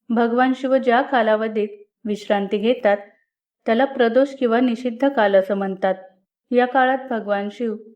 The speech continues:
ध्यान अवस्थेतून समाधी अवस्थेत जातात. पृथ्वीवर हा काळ सुमारे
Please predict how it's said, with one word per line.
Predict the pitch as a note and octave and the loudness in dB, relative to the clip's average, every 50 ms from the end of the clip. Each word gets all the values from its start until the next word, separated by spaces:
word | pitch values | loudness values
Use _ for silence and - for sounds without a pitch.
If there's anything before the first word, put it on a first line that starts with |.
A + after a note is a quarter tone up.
| _ _ _ _ _ _ _ - | _ _ _ _ _ _ _ -4
ध्यान | G#3+ A3+ C4 A#3 C4+ D4 | 0 2 2 4 4 4
अवस्थेतून | D4+ C4+ A#3 A3+ A3 A3 - A#3 G#3 - B3 C#4+ | 2 0 -2 -4 -6 -4 -4 -6 -4 -2 0 0
समाधी | C#4+ C#4 - A3+ G#3 G3+ G3+ G3 G3 B3+ | 0 0 -2 -2 -2 -2 -2 -2 0 0
अवस्थेत | C#4+ B3 G#3 G3 G3 G3 - - G3 F#3 | 0 2 2 0 0 0 -4 -8 -6 -2
जातात. | F#3+ G3+ F#3+ G3 - G3+ F#3+ F#3+ - _ _ _ _ _ _ _ _ _ _ _ _ - | -2 -2 -2 -2 -2 -4 -4 -6 -8 _ _ _ _ _ _ _ _ _ _ _ _ 2
पृथ्वीवर | C4 B3 B3 - C4+ C4+ C4+ C#4 D4 C#4+ | 2 2 2 2 0 2 4 4 4 4
हा | C4+ C4+ A#3 A3+ | 4 2 0 0
काळ | A3+ - A#3 G#3 G3 A3 A3+ - - _ _ _ _ _ _ _ _ _ | 0 0 0 0 0 -2 -4 -8 -18 _ _ _ _ _ _ _ _ _
सुमारे | - C4+ B3+ B3 B3 B3+ C4+ D4 | 0 2 4 4 4 4 4 4